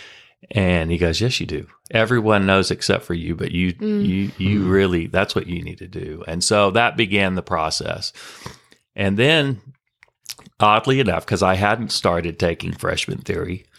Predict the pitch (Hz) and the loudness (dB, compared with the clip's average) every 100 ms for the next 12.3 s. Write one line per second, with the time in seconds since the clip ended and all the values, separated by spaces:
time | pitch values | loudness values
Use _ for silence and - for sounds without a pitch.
0 | - - _ _ _ - 104 90 92 92 | -20 -20 _ _ _ -4 0 2 2 2
1 | 95 - 95 104 143 143 143 160 - 90 | 2 0 2 2 2 -2 -2 -2 -4 -8
2 | - 80 85 85 90 101 - - _ - | -6 -4 -2 0 -2 -4 -6 -12 _ -12
3 | 95 82 76 _ _ _ _ - - - | -6 -6 -8 _ _ _ _ -20 -20 -4
4 | 101 95 87 80 - 101 95 90 87 - | 0 2 2 0 2 4 4 4 2 -6
5 | - _ _ - 107 107 - 131 135 104 | -20 _ _ -2 2 2 4 2 4 2
6 | - 104 135 - - - 101 92 92 92 | 0 -4 0 -2 -2 -8 -6 -2 2 2
7 | 101 - 87 87 95 110 - 92 92 - | 2 2 2 2 2 -2 -2 -2 -2 -2
8 | - - - 90 92 92 90 87 - 87 | -8 -6 0 2 2 0 0 0 0 -2
9 | 82 92 87 - 85 82 80 - - 135 | 0 0 0 -2 -6 -6 -6 -4 0 2
10 | 110 90 85 82 85 - - - _ _ | 2 2 0 0 -4 -2 -4 -4 _ _
11 | - - 87 85 - 123 131 90 85 - | -8 -2 0 2 2 2 2 0 -2 -4
12 | 85 92 | -6 -6